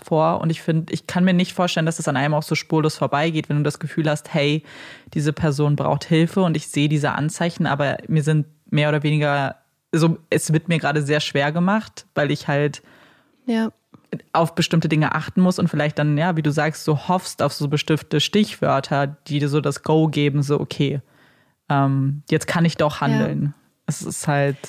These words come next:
Speaker 2: Aber
Speaker 1: ja.
Speaker 2: selbst da frage ich mich dann halt, weil, also ich kenn mich jetzt nicht wirklich mit kanadischem Recht ab, aber
Speaker 1: Mhm.
Speaker 2: wenn halt spezifisch dieser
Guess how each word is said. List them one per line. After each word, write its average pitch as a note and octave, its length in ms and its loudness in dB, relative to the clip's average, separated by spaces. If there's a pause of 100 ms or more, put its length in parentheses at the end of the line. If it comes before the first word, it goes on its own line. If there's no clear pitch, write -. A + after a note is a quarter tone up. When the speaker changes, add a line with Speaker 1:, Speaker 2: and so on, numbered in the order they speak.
(140)
Speaker 2:
Aber A#3 180 2
Speaker 1:
ja. - 60 0
Speaker 2:
selbst - 400 -2
da A#3+ 100 2 (100)
frage A3 300 0
ich A3 80 -2
mich A#3+ 140 -2
dann G#3+ 140 0
halt, A3+ 180 -2
weil, G3+ 100 2
also G3+ 160 -2
ich G#3+ 80 -4
kenn A3+ 160 0
mich A3+ 120 2
jetzt G#3 120 -2
nicht A3 160 0
wirklich A3+ 240 -2
mit G#3 140 0
kanadischem G3+ 580 0
Recht G#3 300 -4
ab, F3+ 180 -4 (540)
aber G#3+ 180 2
Speaker 1:
Mhm. D#3 40 0
Speaker 2:
wenn A#3+ 180 2
halt A#3+ 120 -2
spezifisch - 920 0
dieser A3+ 680 2